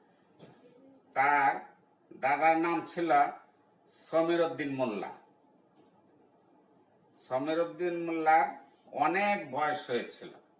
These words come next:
সে অনেক দিন বেঁচে ছিল। উনিশশো একুশ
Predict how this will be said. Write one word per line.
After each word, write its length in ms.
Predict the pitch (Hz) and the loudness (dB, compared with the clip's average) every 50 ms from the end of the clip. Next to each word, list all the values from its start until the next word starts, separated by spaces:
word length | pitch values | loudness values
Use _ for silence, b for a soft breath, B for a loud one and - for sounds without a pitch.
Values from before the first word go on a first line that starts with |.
| _ _ - - _ _ _ _ _ _ _ _ | _ _ -20 -20 _ _ _ _ _ _ _ _
সে 440 | - - - 110 113 123 - - - - | -20 -20 -14 -10 -8 -8 -8 -8 -10 -8
অনেক 380 | - - 139 143 127 123 123 | -6 -6 -6 -6 -8 -10 -8
দিন 240 | 120 165 175 185 196 208 202 - - _ _ _ _ _ _ - | -4 -2 -2 -2 -2 -4 -10 -16 -20 _ _ _ _ _ _ -10
বেঁচে 360 | - 131 127 117 120 120 - | -8 -8 -8 -8 -10 -12 -14
ছিল। 220 | - - 104 98 85 - - - - _ _ _ _ _ - _ _ _ _ _ - - _ _ _ _ _ _ _ _ _ _ _ _ _ _ _ _ - | -14 -14 -14 -14 -14 -16 -16 -20 -20 _ _ _ _ _ -20 _ _ _ _ _ -20 -20 _ _ _ _ _ _ _ _ _ _ _ _ _ _ _ _ -10
উনিশশো 420 | 151 156 170 175 180 180 - - 185 | -6 -4 -2 -2 -2 -4 -2 0 0
একুশ 500 | 180 175 170 175 - 170 175 175 175 | 2 2 0 -2 -4 -2 -2 -2 -2